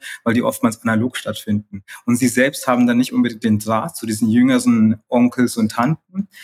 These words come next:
die dann, ähm, quasi die Sachen organisieren, bei der Polizei diese P-, Proteste und Demonstrationen, Erinnerungsveranstaltungen anmelden,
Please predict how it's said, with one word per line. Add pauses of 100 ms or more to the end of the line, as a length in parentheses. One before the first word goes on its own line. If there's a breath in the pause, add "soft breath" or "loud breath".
(280 loud breath)
die
dann,
ähm,
quasi
die
Sachen
organisieren,
bei
der
Polizei
diese
P-, (120)
Proteste
und
Demonstrationen,
Erinnerungsveranstaltungen
anmelden,